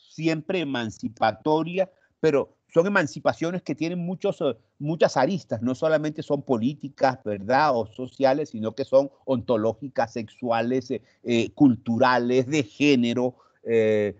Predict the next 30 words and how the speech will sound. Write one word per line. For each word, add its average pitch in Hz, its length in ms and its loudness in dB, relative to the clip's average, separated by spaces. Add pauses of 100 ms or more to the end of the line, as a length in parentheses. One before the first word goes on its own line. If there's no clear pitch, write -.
(140)
es 135 160 0
decir, 185 400 0 (200)
y, 127 340 4
y, 143 200 0
y 151 140 -2
ya 165 200 6
van 180 280 2
es 175 200 -6
a 180 100 -2
marcar, 160 720 0 (260)
a 135 120 0
marcar 131 520 -2
las 170 220 0
identificaciones 135 1400 -6 (280)
que 131 100 -4
van, 135 260 2
que - 140 -12
son 151 200 -2
mutantes 156 680 0 (340)
y 151 120 -2
no 147 180 2
es 156 140 2
la 185 460 2
identidad 123 720 -2
sustancial. 139 640 -2 (100)
Entonces 208 240 0
sí 196 120 -6
creo, 185 280 -2
pues, 175 160 -2
que 143 240 -8